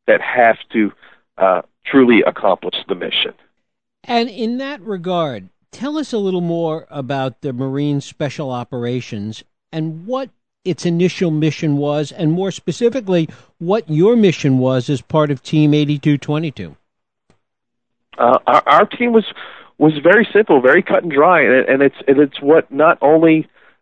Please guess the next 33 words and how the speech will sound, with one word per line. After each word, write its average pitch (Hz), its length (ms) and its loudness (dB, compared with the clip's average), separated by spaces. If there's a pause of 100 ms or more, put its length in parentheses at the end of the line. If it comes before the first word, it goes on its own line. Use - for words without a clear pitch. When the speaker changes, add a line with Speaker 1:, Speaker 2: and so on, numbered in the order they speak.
Speaker 1:
the 127 160 0
other 170 280 6
special 120 460 0
operations 107 640 2
teams 107 200 -8
in 107 120 -4
Afghanistan, 107 800 -2
and 110 160 -2 (200)
when 110 280 -2
I 104 60 0
say 117 180 2
other 127 240 4
special 101 380 0
operations 95 360 0
teams, 104 160 -6
I'm 101 120 -2
talking 110 260 0
about, 98 320 0 (360)
uh, 90 200 4 (160)
Army 127 340 2
Special 117 400 0
Forces, 117 600 4 (460)
uh, 95 300 2
which 107 260 -2
their 117 120 4
teams 117 380 -4
are - 60 -8
called 107 260 2 (100)
O 104 120 4
D 101 200 0
As, 104 340 2 (640)
uh, 92 240 2 (100)
or, 117 240 4